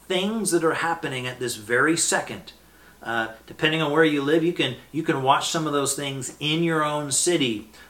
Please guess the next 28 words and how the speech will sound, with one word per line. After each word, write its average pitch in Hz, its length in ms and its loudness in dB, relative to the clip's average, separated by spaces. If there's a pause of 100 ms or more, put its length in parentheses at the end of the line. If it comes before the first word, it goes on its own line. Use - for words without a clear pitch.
(120)
from 160 240 -4
your 156 160 2
own 147 240 0
state, 151 680 2
uh, 113 140 -2 (240)
nation, 131 720 -2 (220)
world, 160 440 6
all 135 320 4
across 180 560 -2
this 135 200 -2
globe 135 600 2 (920)
as 151 300 2
they're 160 160 2
happening. 123 480 -4 (600)
I - 40 -12
mean, 160 200 -2 (160)
it 190 180 6
is 170 180 4
an 143 200 -4 (320)
instantaneous 170 1400 -2
almost 135 480 -4 (180)
fix - 920 -2
if 131 160 -6
we 139 80 -2
want 147 240 -2
to 147 120 -4
know 143 420 0 (200)
news-wise, 123 960 0